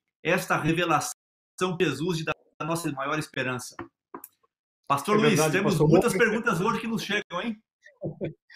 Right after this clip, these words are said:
Speaker 2: É verdade, pastor Boger. Eu só queria dizer que o tema de hoje, ah, os sete selos, tem uma relação muito grande com as sete igrejas do Apocalipse.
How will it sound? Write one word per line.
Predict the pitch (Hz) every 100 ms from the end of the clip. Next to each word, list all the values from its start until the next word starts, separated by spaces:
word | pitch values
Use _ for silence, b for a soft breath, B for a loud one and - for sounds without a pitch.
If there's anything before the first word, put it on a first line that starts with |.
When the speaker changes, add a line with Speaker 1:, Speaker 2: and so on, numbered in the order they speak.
| B B
Speaker 2:
É | 156
verdade, | 143 151 156 170 147
pastor | 165 165 151
Boger. | 170 190 185 185 b b _
Eu | 156
só | 151 160
queria | 170 170
dizer | 139 170
que | 170
o | 156
tema | 165 160
de | 131 143
hoje, | 165 151 165 156 - -
ah, | 139 135
os | 135
sete | 160 151 143
selos, | - 156 165 170 165 - b b _
tem | 165 165
uma | 160 156 156 147 143 135
relação | 156 156 - 160
muito | 165 202 185
grande | 160 147 175 156 160
com | 160 180 170 B B
as | 160 147
sete | - 175 202 190
igrejas | 143 156 170 160
do | 160
Apocalipse. | 156 165 175 135 - - -